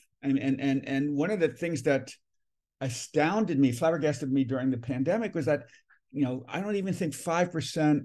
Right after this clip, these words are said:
of employers gave their workers hero pay or hazard pay, even though,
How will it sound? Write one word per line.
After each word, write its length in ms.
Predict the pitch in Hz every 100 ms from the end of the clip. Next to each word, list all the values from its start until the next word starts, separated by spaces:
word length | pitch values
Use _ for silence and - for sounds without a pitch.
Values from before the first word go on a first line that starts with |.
| -
of 260 | 120 120 117
employers 560 | 123 120 143 139 127 117
gave 340 | - 131 131
their 100 | 123
workers 400 | 120 120 127 117
hero 360 | - 139 131 123
pay 260 | - 123
or 80 | 117
hazard 380 | 107 123 120 120
pay, 140 | 120
even 360 | 117 156 147 160
though, 320 | 147 139 123